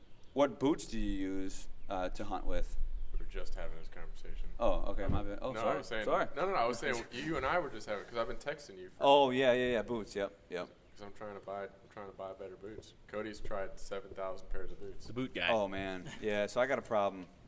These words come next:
Speaker 1: I got a problem with boots and packs, like, because I want the perfect set of boots and I want the perfect pack, but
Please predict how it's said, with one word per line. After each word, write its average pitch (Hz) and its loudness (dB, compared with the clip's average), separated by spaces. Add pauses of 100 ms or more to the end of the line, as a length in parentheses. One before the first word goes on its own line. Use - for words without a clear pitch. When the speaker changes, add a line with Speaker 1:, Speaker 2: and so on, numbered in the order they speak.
Speaker 1:
I 110 -10
got 117 0
a 113 -8
problem 117 0
with 101 -10
boots 135 -4
and 104 -14
packs, 92 -2
like, 92 -6
because 104 -8
I 101 4
want 110 0
the - -6
perfect - -4
set 110 0
of 101 -8
boots 117 -6
and 107 -6
I 98 -4
want 98 -6
the - -14
perfect 101 -8
pack, 90 -6
but 90 -2